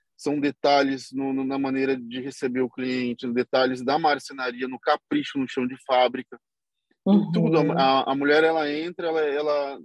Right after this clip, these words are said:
Speaker 1: ela leva o nível da marcenaria. É assim, sem saber nada. Ela entrou hoje, ela já consegue elevar o nível da marcenaria. Então, tem que ser
Speaker 2: Exato.
Speaker 1: respeitado, é, co-, como tu disse, tem que ser respeitado pelo marido, dê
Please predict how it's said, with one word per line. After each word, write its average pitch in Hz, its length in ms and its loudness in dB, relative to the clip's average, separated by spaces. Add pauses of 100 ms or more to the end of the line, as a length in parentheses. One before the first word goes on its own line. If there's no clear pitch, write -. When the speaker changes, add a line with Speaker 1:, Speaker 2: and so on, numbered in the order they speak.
(140)
Speaker 1:
ela 131 180 -6
leva 165 320 0
o 170 60 -10
nível 151 360 -8
da 143 100 -4
marcenaria. 135 680 -6 (340)
É 120 60 4
assim, 156 280 0
sem 208 200 0
saber 214 300 2
nada. 160 360 2
Ela 135 140 0
entrou 180 300 2
hoje, 190 300 4
ela 190 160 0
já 180 120 -4
consegue 175 380 -8
elevar 165 260 0
o 165 60 0
nível 165 200 -6
da 160 100 -6
marcenaria. 156 580 -4 (640)
Então, 185 260 2
tem 165 140 2
que 165 80 -4
ser 214 100 2
Speaker 2:
Exato. 202 140 6
Speaker 1:
respeitado, 170 720 2
é, 147 140 0
co-, - 240 -12
como 143 240 -8
tu 147 100 -6
disse, 139 380 -4
tem 147 140 -2
que - 80 -12
ser 147 100 -4
respeitado 127 580 2
pelo 127 160 -4
marido, 127 460 0
dê 143 420 2